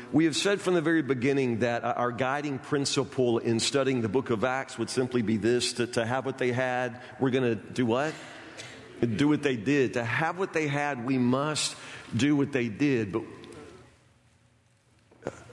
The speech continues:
we're not. We're not getting this. It's not happening.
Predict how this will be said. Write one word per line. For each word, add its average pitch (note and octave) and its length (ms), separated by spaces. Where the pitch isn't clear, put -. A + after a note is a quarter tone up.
we're C#3+ 360
not. C3+ 680
We're D3 280
not F3 260
getting E3 400
this. F#2 300
It's B2+ 320
not E3 240
happening. C3+ 680